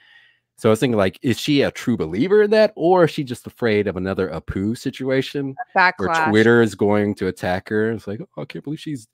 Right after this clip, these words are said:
Speaker 1: voicing an Asian character. It's Asian face."
Speaker 2: Yeah, I think she's probably afraid of the backlash, and she wants to signal that she's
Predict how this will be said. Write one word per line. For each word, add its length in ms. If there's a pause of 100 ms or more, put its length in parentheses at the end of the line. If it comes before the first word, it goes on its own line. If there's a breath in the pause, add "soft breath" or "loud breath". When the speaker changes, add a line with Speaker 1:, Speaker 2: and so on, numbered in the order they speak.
(320 loud breath)
Speaker 1:
voicing 460
an 80
Asian 200
character. 320
It's 160
Asian 360
face." 500 (1700)
Speaker 2:
Yeah, 240 (120)
I 60
think 180
she's 280
probably 360
afraid 380
of 60
the 80
backlash, 560
and 100
she 100
wants 200
to 60
signal 400
that 140
she's 480